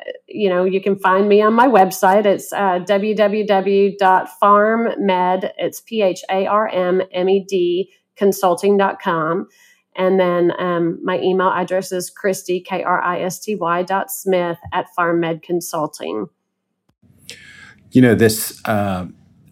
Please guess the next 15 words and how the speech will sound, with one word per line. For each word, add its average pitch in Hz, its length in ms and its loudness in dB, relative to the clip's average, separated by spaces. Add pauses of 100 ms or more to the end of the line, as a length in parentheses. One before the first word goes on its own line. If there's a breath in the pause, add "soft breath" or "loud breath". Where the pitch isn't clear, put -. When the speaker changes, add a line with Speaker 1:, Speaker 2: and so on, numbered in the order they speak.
(260)
Speaker 2:
idea 120 640 6
that 98 360 2
both 104 380 0
lawyers 113 500 2
and 101 160 2
doctors, 107 520 4
they 110 80 4
go 127 200 6
to 117 80 2
school, 113 440 4
they 104 140 4
learn 113 340 2
their 107 160 4
profession, 104 680 0
but 95 220 -2